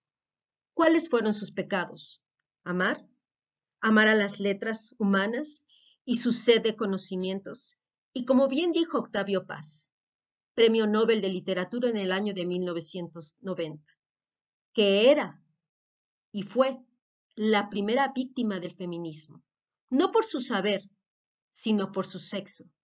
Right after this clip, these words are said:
perseguida por prelados orgullosos y celosos de su autoridad. Así que, Sor Juana Inés de la Cruz, escritora, poetisa,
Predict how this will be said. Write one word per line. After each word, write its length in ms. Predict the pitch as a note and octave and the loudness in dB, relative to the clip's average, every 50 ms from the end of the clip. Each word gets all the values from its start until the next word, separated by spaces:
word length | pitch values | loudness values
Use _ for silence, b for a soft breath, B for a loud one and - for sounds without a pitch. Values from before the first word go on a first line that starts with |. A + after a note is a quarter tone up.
| _ _ _ _ _ _ _ _ - | _ _ _ _ _ _ _ _ -2
perseguida 680 | A3+ G#3 - - - A3 F#3+ G#3 A#3+ B3+ A#3+ C4 B3+ B3+ | -2 -2 -2 -2 -4 -4 -4 -2 -2 0 0 -2 -2 -2
por 220 | A3+ G3+ - - | -4 -6 -6 -4
prelados 560 | - F#3+ F3+ F3+ G3 G#3+ G3+ A3 G#3 - - | -4 -2 0 0 0 0 0 -2 -4 -6 -8
orgullosos 800 | G3 F#3 F3 F#3 E3+ E3 G#3 A3+ A#3+ A#3+ C4+ C4+ B3+ - - _ _ _ _ _ _ - | -10 -8 -8 -8 -6 -4 -4 -4 -4 -6 -8 -10 -10 -12 -18 _ _ _ _ _ _ -8
y 140 | B3 A3+ G#3+ | -6 -6 -4
celosos 640 | - - G#3+ F#3+ G3 A3 B3 B3+ B3+ - C4 B3 | -4 -4 -4 -2 0 -2 -2 -2 -4 -10 -12 -8
de 140 | - G3+ F#3+ | -6 -6 -6
su 140 | F#3+ - F#3 | -6 -6 -8
autoridad. 580 | E3 D3+ D3+ - E3 D#3+ D#3 - - - - _ _ _ _ _ _ _ _ _ _ _ _ _ _ _ _ _ _ _ _ _ _ _ _ _ _ | -10 -10 -10 -10 -10 -10 -10 -12 -14 -16 -20 _ _ _ _ _ _ _ _ _ _ _ _ _ _ _ _ _ _ _ _ _ _ _ _ _ _
Así 360 | - F#3+ F#3+ - - G3 D#3 | -6 -6 -4 -2 -2 -4 -2
que, 300 | - G3 E3 D3+ - - - _ _ _ _ _ _ _ _ _ _ _ _ _ _ _ _ _ _ _ _ | 2 0 0 0 -2 -10 -18 _ _ _ _ _ _ _ _ _ _ _ _ _ _ _ _ _ _ _ _
Sor 260 | - - B3+ A#3+ A#3+ | -2 4 6 6 6
Juana 240 | B3 D4 D4 D4+ D#4 | 8 6 6 6 6
Inés 300 | D4 C4+ B3 A#3 G#3+ G#3 | 4 4 2 2 2 0
de 80 | G#3 | -2
la 160 | G3 F#3 F#3 - | -2 -2 -4 -6
Cruz, 500 | F3+ E3 D#3+ - - - - - _ _ _ _ _ _ _ _ _ _ _ - | -10 -16 -16 -16 -16 -18 -20 -20 _ _ _ _ _ _ _ _ _ _ _ -6
escritora, 880 | G#3+ G#3 G#3 - - F#3 G3 - - A3+ A3+ A#3 A#3+ B3+ B3+ C4+ C4+ _ _ _ _ _ _ _ - | -6 -6 -6 -8 -6 -8 -6 -2 0 2 4 4 4 2 0 -2 -6 _ _ _ _ _ _ _ -4
poetisa, 720 | - G3+ F#3+ G3 - A3 A#3+ A#3+ - - A3 G3 G3+ - | -2 -2 -2 -2 -4 -6 -6 -6 -4 -4 -6 -6 -6 -10